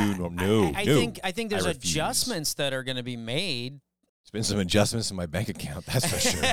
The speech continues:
Speaker 1: <laughs> Yeah, right, right.
Speaker 2: Thank you, covid nineteen.
Speaker 1: Okay, example. A lot of flights now are starting to resell the middle seat.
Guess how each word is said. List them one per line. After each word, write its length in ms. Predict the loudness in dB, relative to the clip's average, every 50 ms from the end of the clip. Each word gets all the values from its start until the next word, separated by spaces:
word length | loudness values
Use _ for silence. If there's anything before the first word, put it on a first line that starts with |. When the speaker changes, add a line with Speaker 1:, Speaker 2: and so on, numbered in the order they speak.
| 0 0
Speaker 1:
<laughs> 160 | -2 -2 0 -2
Yeah, 160 | -4 -4 -2
right, 260 | -2 -4 -4 -4 -6
right. 260 | -4 -4 -4 -4 -4 -8
Speaker 2:
Thank 380 | -2 0 2 2 2 2 4
you, 120 | 4 4 4
covid 340 | 4 4 4 4 2 0
nineteen. 500 | -2 -4 -4 -4 -4 -2 -2 -2 -2 -4 -8 _ _ -8
Speaker 1:
Okay, 180 | -6 -6 -6 -8 -8
example. 500 | -8 -6 -4 -4 -4 -6 -8 -10 -14 -16 _ -20 _ _ -8
A 40 |
lot 120 | -6 -6 -6
of 60 | -6
flights 320 | -6 -6 -4 -4 -4 -6
now 220 | -6 -6 -4 -4 -2
are 320 | -2 -2 -4 -4 -6 -6 -8
starting 320 | -6 -6 -4 -6 -6 -6 -8
to 140 | -8 -10 -10
resell 680 | -10 -10 -8 -6 -6 -4 -4 -4 -4 -4 -4 -4 -6 -8
the 80 | -10 -10
middle 180 | -10 -10 -10
seat. 340 | -8 -8 -8 -8 -10 -16 _